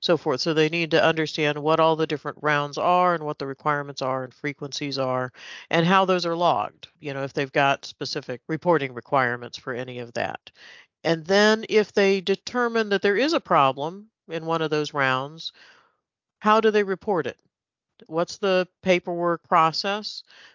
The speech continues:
for reporting those? Is there any specific time frames? Sometimes if you have a leak or a spill, you not only have to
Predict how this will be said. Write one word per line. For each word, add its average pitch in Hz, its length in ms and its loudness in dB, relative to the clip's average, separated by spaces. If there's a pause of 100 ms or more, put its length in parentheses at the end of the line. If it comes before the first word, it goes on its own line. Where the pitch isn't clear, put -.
for 185 280 -2
reporting 175 600 -4
those? 170 640 0
Is 151 160 -4
there 156 140 0
any 151 180 -4
specific 143 580 -6
time 190 420 0
frames? 208 760 -2 (800)
Sometimes 196 580 2
if 170 140 -8
you 180 80 0
have 170 220 0
a 156 40 -2
leak 208 420 -2 (120)
or 156 160 -4
a 151 60 -4
spill, 185 720 2 (400)
you 180 80 -6
not 185 200 4
only 170 280 -2
have 165 420 -2
to 160 460 -8